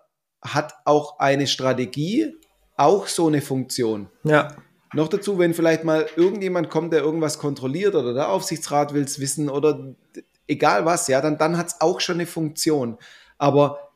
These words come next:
Speaker 1: im Kern soll's doch drum gehen, dass du im Unternehmen weißt, wo es hingeht, dass dir das die Leitplanken zeigt. Weil du wirst jeden Tag von irgendwas Dringlichem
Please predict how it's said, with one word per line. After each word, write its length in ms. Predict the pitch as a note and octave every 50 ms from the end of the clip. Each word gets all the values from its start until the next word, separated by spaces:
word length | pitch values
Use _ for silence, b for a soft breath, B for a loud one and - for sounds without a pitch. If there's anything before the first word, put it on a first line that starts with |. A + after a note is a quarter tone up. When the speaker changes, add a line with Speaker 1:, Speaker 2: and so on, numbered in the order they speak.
| _ _
Speaker 1:
im 220 | D#3+ C#3+ C#3+ C3
Kern 260 | - - D#3+ E3+ A3+
soll's 280 | A#3 - G#3+ G3 F#3 F#3+
doch 100 | - E3
drum 240 | E3 - D#3 D3 D3
gehen, 260 | C#3+ D3 D#3 F3+ F#3
dass 180 | E3+ D3 - -
du 200 | D#3 D3 D3 D3+
im 180 | - D3+ C#3+
Unternehmen 540 | - D#3 D3 C#3 C#3+ C3 C3 C#3 D3+ D#3+ D3+
weißt, 260 | C3 C3 B2+ B2 -
wo 60 | -
es 80 | A2+ -
hingeht, 380 | - D#3+ G#3 B3 D3 B2 - B2+
dass 100 | A#2+ -
dir 140 | - C#3
das 100 | C3+ A#2+ -
die 60 | -
Leitplanken 640 | C3 C#3 E3 F#3+ - - C#3 B2+ A#2+ A#2+ B2+ A#2 - _
zeigt. 420 | - - C3 A2+ A2+ A2 - - _ -
Weil 260 | B2+ C3+ C#3+ C#3 C3+ B B B B B _
du 140 | - D3 C#3
wirst 200 | F3+ F#3+ F#3 -
jeden 380 | C#3+ D3+ F#3 A3 A#3+ - D3+ D3+
Tag 320 | - F#3 F#3 G3 G3 G3
von 160 | - F#3 F#3
irgendwas 840 | - E3+ F3+ G3+ A3+ G#3+ F#3+ - D#3 D#3+ D#3+ D#3+ - - - - _ _ _ _ _
Dringlichem 840 | D#3 C3+ D3 D#3+ F#3 F#3+ F#3+ F#3 F#3 - D#3 D3 D3 D3+ D#3 D3